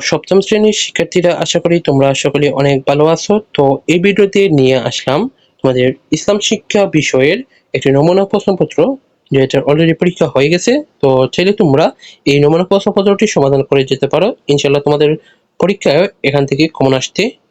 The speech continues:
পারে। তো আমি যে ভিডিওগুলো দিই, নমুনা প্রশ্নপত্র এবং উত্তরপত্র, তো তোমরা অনেকেই পরীক্ষা দিয়ে এসে কমেন্ট করো বা আমাকে ইনবক্সে মেসেজ দাও যে, "ভাইয়া, আপনার নমুনা প্রশ্নপত্র থেকে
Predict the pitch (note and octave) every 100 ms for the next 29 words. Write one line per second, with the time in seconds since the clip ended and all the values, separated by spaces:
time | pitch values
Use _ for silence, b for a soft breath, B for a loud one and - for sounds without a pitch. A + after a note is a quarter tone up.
0 | - D3 A#2 - _ _ _ _ C3+ C3+
1 | D#3+ F#3+ A3 A3+ F#3+ D3+ D#3+ D#3 D#3 D#3
2 | F#3 F#3 D3+ E3 D#3+ C#3+ D3 D3+ D3+ D3+
3 | E3 F#3 F#3+ G3 F#3+ F#3 - D#3 D3+ D3
4 | D#3 G3 C4+ - _ C3+ C3 C3+ E3 -
5 | D#3 F#3 F3+ C#3 F#3 B B B _ F3
6 | F3 F#3+ E3+ D3 C#3 C#3+ D3+ - C#3+ C#3+
7 | - _ _ _ D#3 E3 D#3+ D#3 C#3+ C#3
8 | C#3 C#3+ - C3+ D#3 D#3 D#3 - - D3
9 | D3 F3+ D#3+ G3+ D#3+ C3+ C3+ D#3 A#3 B
10 | B B - C3 C#3+ C#3 D3 D#3+ E3+ F#3
11 | - F3+ F#3 G3 G3 G#3+ -